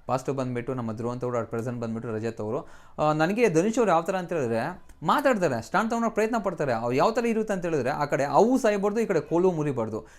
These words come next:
ನೆನ್ನೆ ಅವ್ರು ಮಾಡೋ ತಪ್ಪನ್ನ ಹೇಳಿದ್ರು, ಹೋಗ್ಬಿಟ್ಟು ಅದೊಂಥರ ಯಾವ ಥರ ಅಂತ ಹೇಳಿದ್ರೆ ಒಂಥರ ಬಕೆಟ್ ಹಿಡಿಯೋ ಥರನೇ ಒಂದು ಮಾತುಗಳನ್ನ ನಡೆಸ್ದಂಗಿತ್ತು.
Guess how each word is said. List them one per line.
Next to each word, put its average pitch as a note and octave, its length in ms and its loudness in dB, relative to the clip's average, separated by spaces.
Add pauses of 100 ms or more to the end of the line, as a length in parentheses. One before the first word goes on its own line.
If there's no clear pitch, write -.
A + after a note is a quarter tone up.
(160)
ನೆನ್ನೆ G3 160 0
ಅವ್ರು G3 180 6
ಮಾಡೋ G3+ 260 4
ತಪ್ಪನ್ನ G3+ 320 0
ಹೇಳಿದ್ರು, E3 340 2
ಹೋಗ್ಬಿಟ್ಟು G#3+ 440 2
ಅದೊಂಥರ F3+ 380 2 (480)
ಯಾವ F3+ 160 2
ಥರ G#3 120 0
ಅಂತ G3 120 -2
ಹೇಳಿದ್ರೆ G3 200 2
ಒಂಥರ F#3 160 0
ಬಕೆಟ್ D#3+ 340 -2
ಹಿಡಿಯೋ F3+ 180 0
ಥರನೇ F3 320 -2 (320)
ಒಂದು C#3+ 120 -2
ಮಾತುಗಳನ್ನ D3 440 0
ನಡೆಸ್ದಂಗಿತ್ತು. B2 680 -4